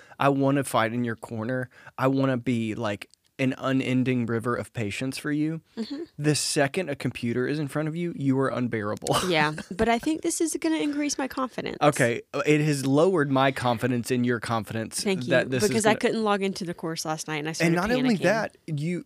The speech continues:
Speaker 1: t-, this morning you had a little breakdown because you were like, "How did everybody already upload things?" And it was,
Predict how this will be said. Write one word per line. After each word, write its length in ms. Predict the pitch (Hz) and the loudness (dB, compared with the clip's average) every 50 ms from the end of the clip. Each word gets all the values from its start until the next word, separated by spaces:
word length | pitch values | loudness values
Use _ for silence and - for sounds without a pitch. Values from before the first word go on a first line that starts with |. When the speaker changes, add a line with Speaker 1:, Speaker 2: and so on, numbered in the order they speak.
| 123 - | -8 -8
Speaker 1:
t-, 140 | - 165 165 | -8 -8 -4
this 280 | 147 151 160 156 - | -2 -2 0 0 0
morning 360 | - 151 160 220 269 294 226 139 | 0 2 2 2 2 2 2 2
you 140 | 123 120 | 2 2
had 180 | 113 117 120 117 | 2 2 0 0
a 60 | 127 | 0
little 460 | 123 123 127 127 123 120 117 113 - - _ | 0 -2 -2 0 0 0 -2 -4 -6 -10 _
breakdown 580 | 135 135 131 127 127 123 - 123 120 117 117 117 | -2 0 2 2 2 0 0 0 0 2 0 -2
because 300 | 123 120 - 131 120 127 | -2 -2 -2 -2 -2 0
you 60 | 131 | -2
were 60 | 127 | 0
like, 200 | 123 123 117 104 | 0 0 0 0
"How 180 | - 123 123 139 | 0 0 2 2
did 140 | 160 165 170 | 2 2 2
everybody 540 | 170 175 190 202 196 220 220 233 254 262 262 | 0 0 0 -2 -2 0 0 0 2 0 0
already 340 | 269 311 320 330 320 320 320 | 0 -2 -2 -2 0 4 4
upload 560 | 311 311 339 - 311 311 285 277 269 226 - | 4 4 2 4 6 6 6 6 4 2 4
things?" 420 | - 240 220 208 196 180 160 135 143 | 4 4 4 4 2 0 -2 -2 -2
And 160 | - - 156 | 0 2 2
it 80 | 156 151 | 2 2
was, 160 | 156 147 | 0 -4